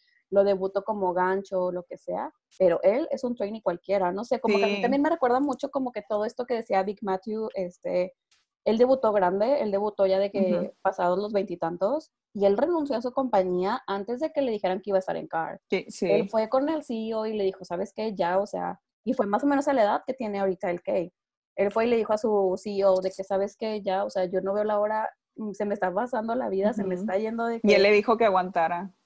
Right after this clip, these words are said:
Speaker 1: Ajá, y
Speaker 2: Sí,
Speaker 1: ahí la
Speaker 2: sí, sí.
Speaker 1: C E O fue de que, "No, espérate, viene algo para ti". Entonces siento que si ahorita no hay esa persona que vaya y le diga a Kay,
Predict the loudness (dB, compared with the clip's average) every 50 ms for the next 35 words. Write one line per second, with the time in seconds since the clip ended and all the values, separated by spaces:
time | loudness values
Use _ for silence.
0 | _ -6 -4 -2 2 2 2 4 6 6 4 4 2 0 -2 -4 -4 -4 -4 -6
1 | -6 -8 -12 -6 -4 -2 -2 -2 0 0 -2 0 0 0 -2 -2 -4 -6 -2 2
2 | 2 2 2 0 -2 -2 -2 -2 -2 -2 -4 -4 -6 -6 -4 -4 -4 -4 -6 -8
3 | -8 -8 -12 _ _ _ _ _ _ -4 -2 -2 0 -2 -2 -2 -4 -2 -2 -2
4 | -2 -2 -4 -6 -8 -10 -6 -4 -2 0 0 0 -2 -2 -4 -2 -2 -4 -4 -4
5 | -6 -6 -4 -4 -4 -4 -4 -6 -8 -6 -4 -4 -4 -4 -4 -6 -6 -8 _ -4
6 | 0 0 2 2 2 2 2 0 0 -2 -2 -6 -12 _ _ _ _ _ _ _
7 | _ -4 0 2 4 4 4 4 4 4 4 4 4 4 4 2 0 0 0 0
8 | 0 0 2 2 0 -4 -8